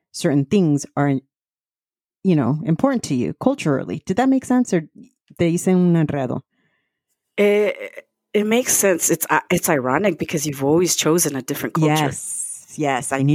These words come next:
Speaker 1: you were gonna say that, and look what I ended up with.
Speaker 2: I know. That's what trips me out a lot.
Speaker 1: Yeah, because I think that had a lot to do. Now,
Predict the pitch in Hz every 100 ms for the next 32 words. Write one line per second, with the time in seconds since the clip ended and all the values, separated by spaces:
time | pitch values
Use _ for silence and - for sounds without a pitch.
0 | 180 196 196 190 - 175 151 139 135 -
1 | - _ _ - 156 143 139 139 151 -
2 | 160 143 143 131 131 156 - - - -
3 | _ _ _ _ _ _ _ _ - 135
4 | 139 147 131 127 - 131 - 123 _ -
5 | 147 - 131 127 120 123 131 - _ _
6 | _ 151 160 170 107 147 - 170 - 175
7 | 151 - _ _ _ _ - 185 214 208
8 | 208 190 202 180 147 147 147 - - 180
9 | 175 170 165 180 160 156